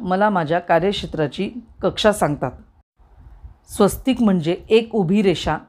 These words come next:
आणि त्याच्यावर तेवढ्याच लांबीची दुसरी आडवी रेषा आणि ही स्वस्तिकाची मूळ आकृती आहे. उभी रेषा हे ज्योतिर्लिंगाचे दर्शन आहे. ज्योतिर्लिंग हे विश्वाच्या उत्पत्तीचे मूळ कारण आहे,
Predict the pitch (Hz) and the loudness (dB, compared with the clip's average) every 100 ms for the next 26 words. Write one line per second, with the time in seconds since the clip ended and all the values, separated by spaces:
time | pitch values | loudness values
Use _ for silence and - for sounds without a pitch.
0 | _ 190 202 226 214 190 196 165 190 190 | _ -2 0 2 0 0 0 0 0 0
1 | 185 175 220 220 190 165 165 196 233 196 | 0 2 2 2 2 2 -2 -4 -6 -4
2 | 196 - 214 233 160 156 165 151 - 131 | -4 -2 2 2 2 -2 -2 -4 -6 -12
3 | - _ _ - 196 208 190 185 240 _ | -14 _ _ -2 0 2 0 -2 -8 _
4 | - _ - - 233 226 269 - 214 214 | -20 _ -10 -2 0 0 -4 -2 -2 2
5 | 180 - 220 202 226 196 - 165 160 180 | 0 0 0 2 4 2 0 -6 -4 -4
6 | 147 127 - _ _ - 196 214 247 202 | -4 -6 -14 _ _ -8 0 2 4 2
7 | - 185 175 202 180 156 190 185 233 214 | 2 -2 -2 -6 -10 -2 0 0 -2 -2
8 | 196 180 170 190 185 - 202 190 147 156 | 0 0 0 0 0 0 -2 0 0 -4
9 | - 175 170 220 214 208 190 180 165 175 | -4 -4 -2 -2 0 0 0 0 0 -2
10 | 165 - 196 190 202 165 185 170 - 151 | -4 -2 -2 0 -2 -2 -4 -4 -8 -6
11 | 180 - - - _ 202 240 - 180 180 | -6 -6 -10 -20 _ 2 4 4 4 4
12 | 185 147 139 - | 0 -2 -6 -10